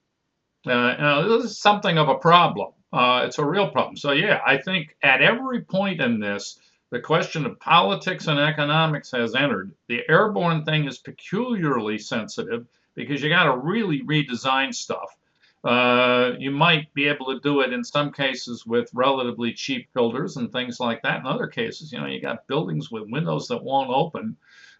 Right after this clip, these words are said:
uh, no matter what you do. Um, and, um,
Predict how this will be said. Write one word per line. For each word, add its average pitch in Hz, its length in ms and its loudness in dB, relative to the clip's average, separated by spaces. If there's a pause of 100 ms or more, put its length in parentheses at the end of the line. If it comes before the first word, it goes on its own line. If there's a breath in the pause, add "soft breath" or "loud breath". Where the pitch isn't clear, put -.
uh, 113 40 -4
no 123 220 0
matter 165 300 4
what 214 300 0
you 165 60 -4
do. - 840 -10
Um, 113 960 4
and, 131 300 0
um, 117 680 0